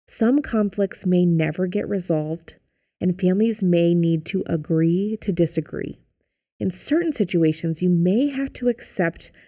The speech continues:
the way things are and find a new normal.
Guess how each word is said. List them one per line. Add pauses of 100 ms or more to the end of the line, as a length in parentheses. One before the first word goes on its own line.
(220)
the
way
things
are
and
find
a
new
normal.